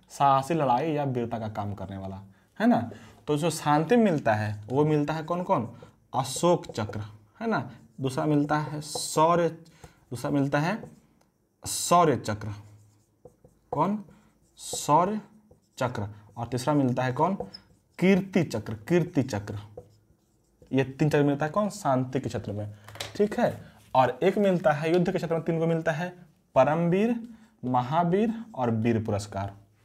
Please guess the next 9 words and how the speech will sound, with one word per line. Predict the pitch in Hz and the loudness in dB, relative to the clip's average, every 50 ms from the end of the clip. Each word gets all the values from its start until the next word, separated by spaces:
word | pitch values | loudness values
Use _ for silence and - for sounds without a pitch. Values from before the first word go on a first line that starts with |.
| _ _ _ _ - | _ _ _ _ -20
याद | _ _ 165 165 | _ _ -4 -4
रखिएगा। | 127 107 107 110 104 101 101 104 - - - - - _ | -4 -2 0 0 0 0 -2 -4 -8 -12 -16 -16 -10 _
अच्छा, | 143 - - 170 | -6 4 4 4
यहाँ | 165 165 190 190 - 185 | 6 6 2 0 2 2
एसएससी | - 147 - 180 - 202 | 2 2 2 0 0 0
क्वेश्चन | - 175 170 170 | -2 -2 -2 0
पूछा | - 170 160 - 175 | -4 -4 0 2 2
हुआ | 160 160 160 156 | 4 4 4 2
है | 147 135 107 104 | 2 0 -4 -6